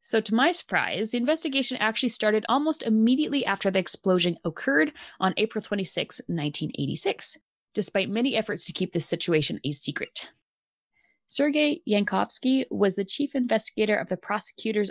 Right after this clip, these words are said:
office of the Kiev region and was assigned to investigate. Upon arriving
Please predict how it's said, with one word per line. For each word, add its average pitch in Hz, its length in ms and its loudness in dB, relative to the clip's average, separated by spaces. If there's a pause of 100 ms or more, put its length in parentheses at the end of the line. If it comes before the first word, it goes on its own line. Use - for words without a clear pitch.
office 214 420 0
of 180 140 0
the 180 80 0
Kiev 233 420 0
region 185 420 0 (300)
and 240 80 -2
was 277 120 0
assigned 175 480 0
to 180 100 -6
investigate. - 560 -6 (680)
Upon 214 300 -2
arriving 214 520 0